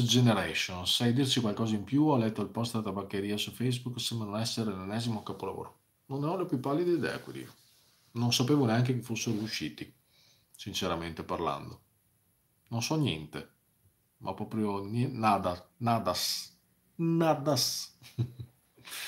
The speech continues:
Allora, con l'aereo ho avuto un casino di problemi con la lettura delle resistenze. Ogni volta che premo fire cambia home, passa da zero otto, zero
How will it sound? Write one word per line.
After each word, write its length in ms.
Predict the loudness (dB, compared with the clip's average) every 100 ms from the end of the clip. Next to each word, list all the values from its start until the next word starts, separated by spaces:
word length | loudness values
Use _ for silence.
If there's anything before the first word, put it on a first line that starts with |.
| -10 -12 -16 0 8
Allora, 460 | 10 10 8 2
con 160 | 4 6
l'aereo 460 | 8 6 6 6
ho 240 | 8 8 6
avuto 320 | 4 4 6
un 240 | 6 6
casino 420 | 6 4 6 6 6
di 120 | 6
problemi 680 | 4 4 6 8 8 6
con 100 | 6
la 80 | 6
lettura 380 | 6 4 4 6
delle 180 | 6 4
resistenze. 960 | 2 0 0 2 2 2 4 4 6
Ogni 180 | 4 4
volta 600 | 6 8 8 6 2 2
che 120 | 2
premo 540 | 0 4 4 6 4 2
fire 440 | 4 6 6 2
cambia 440 | 4 6 8 6 6
home, 360 | 2 2 -2
passa 300 | 0 0 2
da 60 | 2
zero 220 | 4 4
otto, 260 | 4 4 4
zero 280 | 2 0